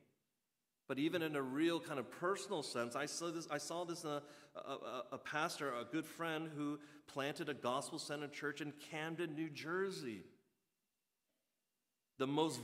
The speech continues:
violent city in the United States per capita at that time. And that church is still going this day. And when I was serving in Philadelphia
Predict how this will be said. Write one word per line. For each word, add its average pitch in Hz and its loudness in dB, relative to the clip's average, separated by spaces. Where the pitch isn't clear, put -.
violent 165 4
city 160 0
in 147 0
the 139 0
United 147 0
States 160 -4
per 165 -4
capita 156 -2
at 113 -6
that 127 -4
time. 139 -2
And 113 -8
that 120 -6
church 135 -4
is 113 -12
still 135 -4
going 127 -2
this 123 -4
day. 113 -6
And 117 -8
when 113 -2
I 117 4
was 117 -2
serving 131 -2
in 120 -4
Philadelphia 120 -2